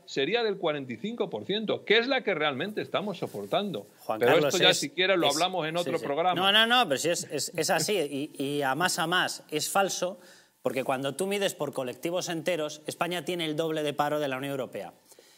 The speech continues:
Speaker 2: El número de personas que están pagando con potencial de pago cien por cien es muy inferior al de otros países. Si tú calculas la presión que soporta cada contribuyente, no la de un colectivo, que en el caso de España tenemos que tirar de más gente que está en el paro,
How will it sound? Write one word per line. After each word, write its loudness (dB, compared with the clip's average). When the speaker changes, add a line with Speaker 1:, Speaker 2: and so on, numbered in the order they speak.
Speaker 2:
El -2
número 2
de 2
personas -2
que -4
están -4
pagando 0
con -4
potencial -2
de 0
pago -2
cien -4
por -2
cien -4
es -2
muy -2
inferior -2
al 0
de -2
otros -6
países. -8
Si -4
tú -2
calculas 4
la 2
presión -4
que -2
soporta 0
cada 2
contribuyente, -2
no 2
la 4
de 0
un -4
colectivo, -2
que -8
en -4
el -6
caso -2
de -2
España -4
tenemos -6
que -6
tirar -4
de -4
más -6
gente -6
que -8
está -8
en -8
el -10
paro, -4